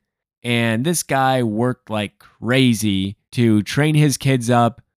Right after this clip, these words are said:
raise them well, and get them into the national spotlight, and it one hundred percent worked because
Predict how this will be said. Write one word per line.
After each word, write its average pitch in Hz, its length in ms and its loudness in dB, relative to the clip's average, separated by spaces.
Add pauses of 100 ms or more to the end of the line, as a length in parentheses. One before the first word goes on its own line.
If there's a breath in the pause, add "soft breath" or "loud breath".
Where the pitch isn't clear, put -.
(100)
raise 143 420 2
them 135 220 0
well, 117 580 0 (340)
and 113 400 -4
get 139 220 -2
them 123 320 2
into 120 600 0
the 107 300 0
national 107 600 -2
spotlight, 104 800 -4
and 98 140 -8
it 82 120 -8
one 107 280 -2
hundred 123 360 -4
percent 104 500 -4
worked 92 460 -6
because 101 560 -4